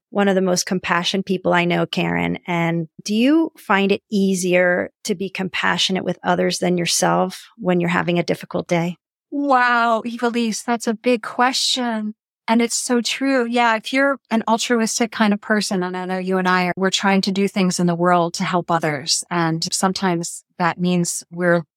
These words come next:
Speaker 2: low on our own self-care list. I'm doing a better job of it. I know your intention is the same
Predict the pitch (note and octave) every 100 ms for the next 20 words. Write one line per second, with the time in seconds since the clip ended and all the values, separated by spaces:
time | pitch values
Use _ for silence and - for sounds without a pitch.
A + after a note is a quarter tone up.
0 | _ D#3+ E3+ F3 D#3+ D#3+ E3 D#3+ - F3+
1 | E3+ - _ B3 A#3 A3 G#3+ G#3 - -
2 | _ G3+ A#3 A#3+ A#3 A3 G3+ G3+ G3 F#3+
3 | F#3 F3 F3 - E3+ E3+ F3 E3+ F3+ E3+
4 | E3+ F3+ E3+ E3+ E3 D#3 - - E3+ -
5 | F3 E3 D#3 E3